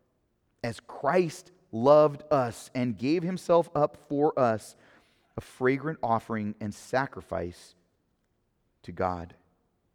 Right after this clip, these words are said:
Amen? May God bless the reading of his holy word. There is so much here that clearly we're not gonna be able to get to everything in this passage in the fullness that we want to,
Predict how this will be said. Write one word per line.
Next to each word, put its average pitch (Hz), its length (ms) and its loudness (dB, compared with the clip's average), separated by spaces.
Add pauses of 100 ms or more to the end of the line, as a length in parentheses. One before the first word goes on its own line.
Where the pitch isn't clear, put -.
(120)
Amen? 117 400 -2 (880)
May 107 100 -4
God 113 300 4
bless 117 360 -2
the 113 120 -10
reading 127 380 -4
of 110 80 -4
his 104 120 -10
holy 120 280 -4
word. 113 260 -2
There 139 160 4
is 127 100 0
so 147 200 -4
much 147 220 -2
here 147 180 -4
that - 180 -4
clearly 151 300 -2
we're 131 100 -2
not 139 180 0
gonna 131 100 -4
be 131 40 2
able 131 80 2
to 131 60 -2
get - 240 0
to 135 160 -10 (360)
everything 147 720 -2
in 139 200 -4
this 131 160 -2
passage 135 540 0
in 127 200 -4
the 120 60 0
fullness 139 460 -6
that - 100 -6
we 131 120 -2
want 135 340 2
to, 113 240 -4